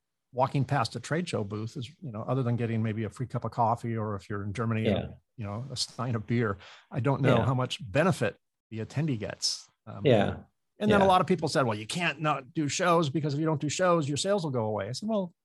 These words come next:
Speaker 1: you know, Apex is three days a year. There's three hundred sixty-two other days a year. What happens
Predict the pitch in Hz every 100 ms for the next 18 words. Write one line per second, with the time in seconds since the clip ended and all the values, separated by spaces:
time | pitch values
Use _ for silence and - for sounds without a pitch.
0 | _ 190 143 156 - 165 165 - 151 127
1 | - 143 139 139 120 156 226 - _ _
2 | _ _ - 151 - 190 160 139 123 -
3 | 170 - 170 143 - _ - 180 - 202
4 | 226 120 107 90 - 113 101 98 113 131
5 | 127 156 170 160 139